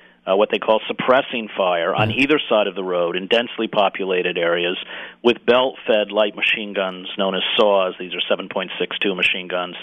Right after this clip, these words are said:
Speaker 1: automatic grenade launchers, fifty caliber machine guns, which are very heavy weapons.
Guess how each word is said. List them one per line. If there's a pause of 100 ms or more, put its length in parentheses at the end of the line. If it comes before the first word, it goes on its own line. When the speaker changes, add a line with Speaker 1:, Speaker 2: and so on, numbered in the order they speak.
(360)
Speaker 1:
automatic
grenade
launchers, (320)
fifty
caliber
machine
guns,
which
are
very
heavy
weapons.